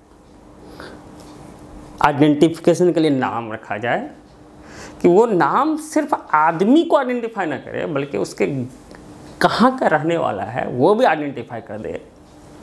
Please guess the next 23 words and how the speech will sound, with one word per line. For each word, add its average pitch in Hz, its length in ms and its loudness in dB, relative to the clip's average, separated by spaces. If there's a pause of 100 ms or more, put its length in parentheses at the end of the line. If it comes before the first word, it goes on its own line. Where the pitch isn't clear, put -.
(1700)
कहाँ 180 240 4
उसका 196 200 0
घर 160 360 0
है 120 300 -6 (760)
वो 185 140 8
भी 269 100 2
identify 147 640 2
कर 104 200 0
दे। - 240 -4 (1900)
जैसे 127 260 4
एचडी 143 320 4
देवगुरा, 139 540 0 (680)
तो 170 100 0
उसमें 262 540 2 (760)
हरदन 208 400 4
धली 208 300 2 (1120)
वो 147 280 4
हमारे 151 340 2
prime 151 200 2
minister 156 280 -2
रह 160 60 4
चुके 131 280 -6
हैं, 160 300 -6